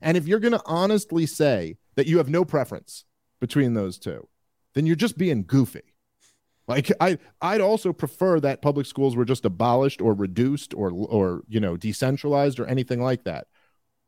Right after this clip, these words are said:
But I can also say that given a choice between re-, whether you're promoting liberty or promoting tyranny, I'll take liberty. Like, I have no, uh, no allergy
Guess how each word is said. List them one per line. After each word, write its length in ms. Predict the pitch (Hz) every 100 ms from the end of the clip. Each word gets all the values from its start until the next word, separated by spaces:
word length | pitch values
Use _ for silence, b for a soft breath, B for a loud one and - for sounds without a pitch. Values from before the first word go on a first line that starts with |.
| _ _
But 120 | -
I 80 | 170
can 160 | 170 196
also 280 | 262 233 151
say 580 | - 175 120 107 135 - _ _ _ _
that 160 | 131 139
given 280 | 156 175 180
a 60 |
choice 640 | 151 - 147 170 208 - - _ _
between 360 | 135 147 165 147
re-, 160 | 143 -
whether 240 | 143 151
you're 140 | 156 151
promoting 580 | - 143 151 147 131
liberty 480 | 123 143 160 170 180 -
or 100 | 123
promoting 400 | 147 143 139 127
tyranny, 540 | - 151 165 175 180 - _ _ _ -
I'll 120 | 139
take 240 | 123 120 -
liberty. 400 | 92 - - _ _ _ _ _ _ -
Like, 140 | 104 - _ _
I 100 | 120
have 140 | 123 117
no, 480 | 131 151 151 147 - -
uh, 60 | 131
no 280 | 139 143 160
allergy 640 | 135 131 131 113 104 90